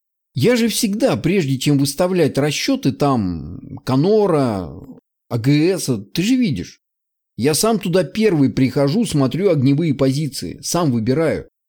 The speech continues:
И только после этого я туда личный состав выставляю.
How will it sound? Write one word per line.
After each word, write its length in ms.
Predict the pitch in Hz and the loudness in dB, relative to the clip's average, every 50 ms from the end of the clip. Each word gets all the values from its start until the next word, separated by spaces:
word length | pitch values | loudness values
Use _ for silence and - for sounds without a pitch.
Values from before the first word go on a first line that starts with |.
| _ _ _ _ _ _ _ _ _ _ _ _ | _ _ _ _ _ _ _ _ _ _ _ _
И 100 | 131 123 | -6 -2
только 300 | 127 196 170 131 - 143 | 0 0 0 2 0 -2
после 420 | 135 165 165 - - 147 139 147 | -2 -2 -2 0 2 2 4 4
этого 260 | 196 220 - 185 156 | 2 2 2 2 2
я 180 | 139 123 127 120 | 2 2 0 0
туда 260 | 120 139 127 143 165 | -2 -2 0 0 0
личный 340 | 175 160 151 - - 156 139 | 0 -2 -4 -2 -2 0 0
состав 460 | - - 160 156 - - 175 131 101 | 0 -2 -4 -4 -2 -2 -2 -2 -2
выставляю. 640 | 104 107 - - 135 135 139 135 127 98 76 - | -4 -6 -6 -6 -4 -4 -2 -2 -4 -4 -6 -10